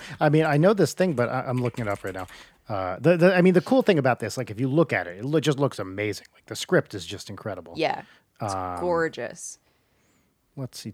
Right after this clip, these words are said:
Speaker 1: Did they crack it?
Speaker 2: Hmm. Okay, this most recent one,
Speaker 1: The
Speaker 2: February
Speaker 1: manuscript has never
Speaker 2: twenty twenty.
Speaker 1: been demonstrably deciphered, is what I see on Wikipedia.
Speaker 2: Every few months, I get, like, deep,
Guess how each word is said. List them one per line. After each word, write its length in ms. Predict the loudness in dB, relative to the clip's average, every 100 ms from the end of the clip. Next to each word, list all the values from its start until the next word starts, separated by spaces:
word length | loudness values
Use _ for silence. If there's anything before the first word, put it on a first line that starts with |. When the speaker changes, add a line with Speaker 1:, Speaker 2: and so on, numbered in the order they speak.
| _
Speaker 1:
Did 240 | -6 -6 -4
they 340 | -4 -6 -8 _
crack 400 | -20 -10 -8 -8
it? 160 | -12 -14 _ _ _ _ _ _ _ _ _ _ _ _ _ _ _ _ _ _ -16
Speaker 2:
Hmm. 400 | -12 -12 -12 -16 _ _ _
Okay, 200 | -18 -14
this 160 | -14 -14
most 220 | -16 -14
recent 300 | -14 -14 -14
one, 340 | -14 -14 -16 -20 _
Speaker 1:
The 40 | 0
Speaker 2:
February 240 | 2 4
Speaker 1:
manuscript 400 | 4 4 2 2
has 140 | -2 2
never 220 | 2 4
Speaker 2:
twenty 80 | 2
twenty. 80 | 0
Speaker 1:
been 40 | -2
demonstrably 800 | -4 0 0 -2 -8 -6 -6
deciphered, 640 | -6 -10 -10 -12 -12 -20 -20 _ _ _ -16
is 120 | -12
what 120 | -10
I 80 | -8
see 180 | -10 -10
on 100 | -12
Wikipedia. 540 | -16 -16 -16 -16 -18 _ _ _ -2
Speaker 2:
Every 320 | 0 -2 -8
few 340 | -10 -8 -6
months, 560 | -4 -6 -6 -10 -12 -6
I 80 | -6
get, 280 | -2 -2 -2
like, 340 | -6 -6 -10
deep, 260 | -10 -10